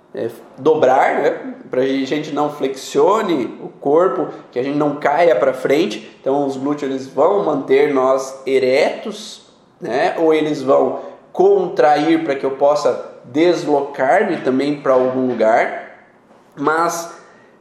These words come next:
pensaríamos outros contextos, né? Às vezes poderíamos pensar que a, a pessoa pode ter recebido uma informação de que, é, os quadris não eram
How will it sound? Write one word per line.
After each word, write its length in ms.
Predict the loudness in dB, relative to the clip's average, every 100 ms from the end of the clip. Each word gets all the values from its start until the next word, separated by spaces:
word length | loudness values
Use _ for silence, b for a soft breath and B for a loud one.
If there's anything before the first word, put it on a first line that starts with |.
| 0
pensaríamos 960 | 2 4 2 0 0 0 0 -6 -10 0
outros 500 | 2 2 0 -6 0
contextos, 880 | 2 2 0 2 2 2 -4 -4
né? 340 | 2 2 0 -6 -14 -14
Às 140 | -8
vezes 200 | -4 -4 0
poderíamos 520 | 2 2 2 -2 -4
pensar 420 | -2 0 2 2 2
que 380 | 0 -2 -4 -16 -20 _ _ _ _ _ _ -4
a, 540 | 0 2 2 0 -2
a 40 |
pessoa 520 | -2 -4 -2 2 2 4
pode 300 | 2 2 0
ter 160 | 0
recebido 600 | 0 -2 -4 -6 -6 -2
uma 140 | 0 0
informação 760 | 0 0 0 -2 0 0 0 B B B B
de 140 | -10
que, 520 | -4 0 0 0 -10 B B B _ _ _ -2
é, 260 | 2 4
os 260 | 2 -4 -8
quadris 800 | 0 2 2 0 -2 -4 -6 -2
não 260 | 0 2 2
eram 440 | 4 4 2